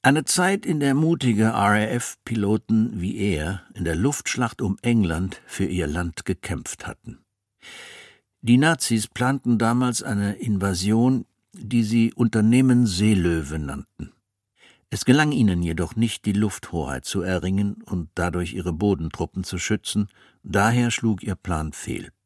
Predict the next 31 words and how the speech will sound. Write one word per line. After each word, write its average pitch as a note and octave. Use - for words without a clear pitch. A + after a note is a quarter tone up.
Tag A2+
für -
Tag -
und G2
Nacht B2
für A2
Nacht G#2
hatten E2+
R D2+
A D2
F-Piloten F2+
wie D#2+
Opa G2
ihr A2
Leben G#2
riskiert, -
um A#2+
die B2+
Menschen C#3
in A2
England B2+
davor A2+
zu -
bewahren, G#2+
den E2
Nazis F2
in F2+
die F2
Hände D2+
zu -
fallen. -